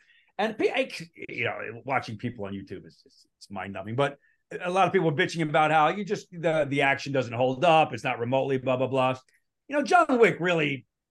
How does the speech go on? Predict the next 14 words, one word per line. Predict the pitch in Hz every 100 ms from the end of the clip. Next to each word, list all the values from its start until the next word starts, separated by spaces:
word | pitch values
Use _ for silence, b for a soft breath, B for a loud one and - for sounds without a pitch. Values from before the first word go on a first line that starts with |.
| _
set | - 175 143
a |
standard | 120 - 156 143 127 127
that's | 107 107
hard | 131 117
to | 113
match. | 117 107 82 -
And | 127 127
it's, | 120 -
it's, | - 147 - -
and | 190
it's | 170 208
relatively | 262 196 165 175 135 139 131 120 117 - _ _ _ _
new. | 135 156 165 127 82